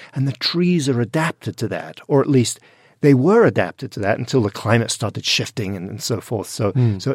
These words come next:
Speaker 1: in these sounds, we're hearing the physiology of the tree,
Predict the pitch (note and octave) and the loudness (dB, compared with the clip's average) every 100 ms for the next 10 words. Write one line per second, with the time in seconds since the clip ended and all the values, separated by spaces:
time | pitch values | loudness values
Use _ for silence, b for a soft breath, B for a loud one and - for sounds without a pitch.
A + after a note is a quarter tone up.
0 | - F3+ G3 F3 C#3 - - F#3+ D3+ G#2 | 0 2 4 4 2 0 -2 0 0 -2
1 | F#2+ A2 - B B B B _ B2+ A#2 | -4 -8 -12 B B B B _ 0 0
2 | - E3+ D3+ A2 - D3+ B2 A#2 G#2+ G2+ | 0 2 2 0 -2 -4 0 0 0 -2
3 | G2 G#2 E2 F#2 - - A3 G#3+ D3 G#2 | -4 -8 -8 -12 -12 -8 -2 0 0 -2